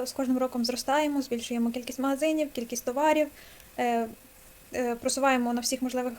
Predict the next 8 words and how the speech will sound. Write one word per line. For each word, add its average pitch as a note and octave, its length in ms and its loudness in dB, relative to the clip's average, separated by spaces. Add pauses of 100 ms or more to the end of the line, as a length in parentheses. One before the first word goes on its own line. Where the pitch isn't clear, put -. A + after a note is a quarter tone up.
(160)
площадках D#4 540 0
наші C#4+ 260 -2
товари. C4 400 2 (420)
Е, A#3 280 0 (240)
в A#3 160 -4
нас C4+ 180 4
дуже B3 240 0
в-, A3+ 40 -6